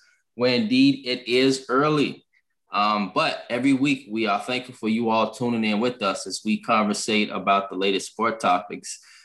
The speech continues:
that has touched our hearts from the past week.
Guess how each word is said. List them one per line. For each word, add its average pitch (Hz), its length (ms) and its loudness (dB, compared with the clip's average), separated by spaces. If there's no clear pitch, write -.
that 107 100 2
has 101 180 2
touched 147 300 2
our 131 180 4
hearts 120 380 2
from 110 240 0
the 101 80 2
past 101 480 -2
week. 123 340 0